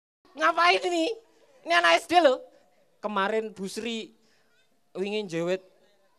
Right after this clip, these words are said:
"Ya aku terus aku gak nggarap P R." Eh, anak S D main, main vlog.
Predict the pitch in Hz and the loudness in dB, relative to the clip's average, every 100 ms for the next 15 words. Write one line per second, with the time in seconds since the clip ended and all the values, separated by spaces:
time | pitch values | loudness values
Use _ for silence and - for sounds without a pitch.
0 | _ - 185 196 190 202 196 196 208 202 | _ -14 -12 -10 -12 -14 -14 -10 -8 -8
1 | - 170 196 175 139 139 143 160 160 175 | -8 -10 -8 -10 -8 -6 -6 -8 -8 -6
2 | 175 - - _ _ _ _ _ _ _ | -6 -8 -14 _ _ _ _ _ _ _
3 | 202 - 190 190 175 - 208 214 208 208 | -20 -18 -18 -18 -18 -12 -10 -8 -8 -10
4 | 202 - - 190 196 175 196 196 | -14 -18 -16 -14 -12 -12 -12 -12